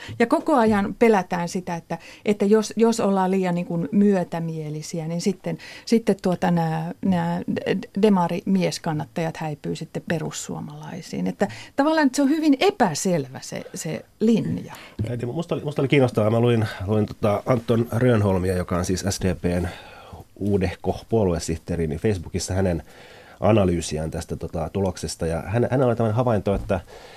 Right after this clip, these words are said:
Speaker 2: tavallaan, että S D P::ltä on niinku tavallaan kadonnut ideologia. Ja tavallaan se, se oli siinä, se, ha-, ha-, ha-, se oli tavallaan hauska ajatus siinä, koska perinteisestihän niinku nimenomaan oikeistopuolueet on syyttänyt demareita tavallaan ideologisesta politiikan teosta.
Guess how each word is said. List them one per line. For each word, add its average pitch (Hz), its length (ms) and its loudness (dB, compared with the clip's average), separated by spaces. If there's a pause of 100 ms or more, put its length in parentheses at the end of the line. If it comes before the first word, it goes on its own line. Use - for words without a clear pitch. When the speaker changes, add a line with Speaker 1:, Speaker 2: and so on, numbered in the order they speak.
(120)
Speaker 2:
tavallaan, 95 260 -2
että 110 220 0
S - 120 -6
D 92 140 -2
P::ltä 90 420 -2
on 87 80 -2
niinku 90 140 -4
tavallaan 95 300 0
kadonnut 90 380 0
ideologia. 78 640 -4 (140)
Ja 76 60 -10
tavallaan 90 300 -4
se, - 120 -12
se 110 100 -4
oli 104 120 2
siinä, 98 200 0
se, - 260 -10
ha-, 110 180 0
ha-, - 300 -4
ha-, 117 140 2 (180)
se - 120 -2
oli 107 60 0
tavallaan 110 200 2
hauska 127 240 2
ajatus 104 320 0
siinä, 104 300 4
koska - 280 -4
perinteisestihän 85 680 0
niinku 85 260 -2
nimenomaan 85 560 0
oikeistopuolueet 82 760 -2
on 78 100 -8
syyttänyt 80 580 -4
demareita 78 600 -2
tavallaan 76 300 -6
ideologisesta 80 640 -6
politiikan 69 480 -4
teosta. - 400 -6